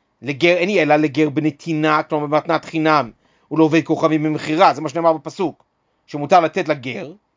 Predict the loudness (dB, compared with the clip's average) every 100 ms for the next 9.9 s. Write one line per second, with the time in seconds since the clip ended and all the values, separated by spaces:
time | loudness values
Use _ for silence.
0 | _ _ _ _ _ -20 _ _ -20 -20
1 | _ _ -20 _ _ 0 0 2 2 0
2 | -2 -4 -2 -2 0 -4 -4 -8 -14 -14
3 | -18 _ _ _ _ _ _ _ 4 4
4 | 4 0 0 -2 -2 -4 -6 -4 0 0
5 | -2 -6 0 0 0 0 0 0 -2 0
6 | -2 -2 -4 -4 -4 -2 -2 -4 _ _
7 | _ _ -6 0 2 2 4 4 2 0
8 | -2 0 -2 0 0 0 -4 -2 0 0
9 | 0 -2 -2 -2 0 4 4 4